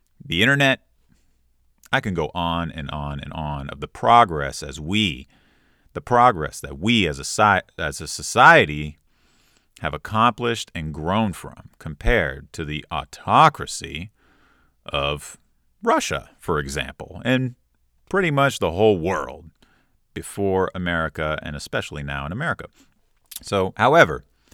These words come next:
nowadays we see people in the middle. I see elected officials and bureaucrats overreaching, hindering, and literally suppressing people from being able to run their businesses,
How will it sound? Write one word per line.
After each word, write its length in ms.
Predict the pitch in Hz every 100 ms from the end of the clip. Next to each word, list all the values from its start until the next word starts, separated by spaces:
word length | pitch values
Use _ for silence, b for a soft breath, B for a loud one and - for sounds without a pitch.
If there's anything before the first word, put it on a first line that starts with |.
| b b b
nowadays 560 | 113 131 160 147 139 113
we 120 | 120
see 200 | - 110
people 360 | 95 95 92 90
in 80 | 85
the 60 |
middle. 500 | 104 127 123 123 120 _ _ _ _ _ _ _ _ _ _ _ -
I 120 | 87
see 180 | - 85
elected 400 | 82 90 - 82
officials 560 | - 95 85 95 82
and 160 | 78 73
bureaucrats 720 | 87 95 85 80 71 71 - -
overreaching, 920 | 90 87 85 80 87 76 87 85 82 _ _ _ _ _ _ _ _
hindering, 600 | - 120 113 90 82 85
and 160 | 82 80
literally 540 | 98 208 208 80 78
suppressing 560 | - 95 - 156 - 80
people 300 | 80 73 80
from 180 | 80 78
being 200 | 92 95
able 200 | 95 85
to 80 | 69
run 360 | 69 85 104
their 120 | 110
businesses, 960 | 107 113 110 113 - 113 110 104 -